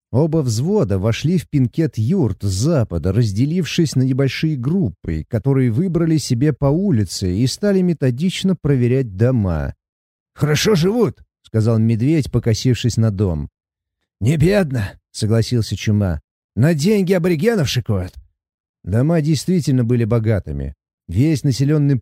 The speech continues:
пункт застроили большими двух- и трехэтажными зданиями,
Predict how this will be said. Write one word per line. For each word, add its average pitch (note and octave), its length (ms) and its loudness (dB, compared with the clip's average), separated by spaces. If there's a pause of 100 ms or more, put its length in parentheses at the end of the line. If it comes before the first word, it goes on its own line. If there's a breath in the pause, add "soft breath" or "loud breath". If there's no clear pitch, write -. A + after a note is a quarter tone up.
пункт D#3+ 460 -2 (160)
застроили B2 840 0
большими B2 720 0
двух- C3+ 580 -2
и A2+ 160 2
трехэтажными A#2+ 800 0
зданиями, G2 800 0